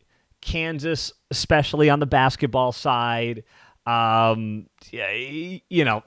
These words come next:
Texas Tech, probably a bigger brand, but, eh, the gap between the haves and the have-nots based on brand in the Big Twelve is not going to be as crazy as the other Power Five conferences. It's just,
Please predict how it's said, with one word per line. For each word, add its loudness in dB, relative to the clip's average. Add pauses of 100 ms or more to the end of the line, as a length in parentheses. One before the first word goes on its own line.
Texas 2
Tech, 4
probably 4
a 4
bigger 6
brand, -2
but, 0
eh, -10
the 4
gap 2
between -4
the -2
haves 0
and -6
the 0
have-nots 2
based 0
on -2
brand 2
in 0
the 0
Big 0
Twelve 4 (340)
is 0
not 0
going 2
to -2
be 0
as 2
crazy 0
as 0
the 0
other 0
Power 0
Five 0
conferences. -2
It's 2
just, 2